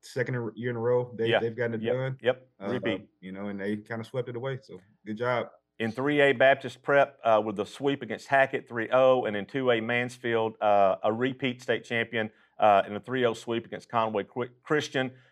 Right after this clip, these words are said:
Speaker 2: uh, to wrap up the state volleyball down in Hot Springs. Uh, there's only one more fall non-football sport left that we haven't had a state, uh, meet yet, and that's coming up for cross country, and that will wrap up the fall. E T, I can't believe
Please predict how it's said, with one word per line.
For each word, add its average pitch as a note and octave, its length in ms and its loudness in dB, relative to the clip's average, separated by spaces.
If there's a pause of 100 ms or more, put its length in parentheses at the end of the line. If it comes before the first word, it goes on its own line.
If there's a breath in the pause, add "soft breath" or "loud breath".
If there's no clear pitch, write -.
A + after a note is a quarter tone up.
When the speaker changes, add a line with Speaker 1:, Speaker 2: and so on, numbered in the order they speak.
Speaker 2:
uh, G#2+ 160 4
to A2+ 160 -8
wrap A2+ 320 4
up A2 240 2
the G2 100 -6
state A#2+ 540 -2 (180)
volleyball G#2+ 560 4
down G#2 160 0
in F#2+ 80 -10
Hot G#2 240 -2
Springs. C3 480 -2 (320 soft breath)
Uh, G#2+ 280 6
there's A2 320 -2
only B2 260 0
one C#3 560 0
more B2+ 320 -2
fall B2 560 4
non-football A#2+ 580 2
sport A#2+ 380 -6
left A#2 260 0
that - 60 -12
we G2+ 100 -8
haven't A2 240 0
had A2 80 -2
a F#2+ 60 -4
state, A#2+ 380 -2 (280 soft breath)
uh, G2 360 6
meet B2 260 -2
yet, A#2 240 2
and G2+ 100 -6
that's A2 200 -2
coming A#2 260 -4
up A2+ 140 -2
for G2+ 80 -12
cross A2+ 300 0
country, B2 360 -8
and G2+ 80 -6
that G#2+ 120 0
will G2+ 140 -4
wrap A2 280 2
up F#2 120 -6
the F#2+ 80 -12
fall. A2+ 320 2
E D3+ 80 -6
T, D#3 180 -4
I B2+ 60 4
can't F#3+ 240 -12
believe C#3 300 -4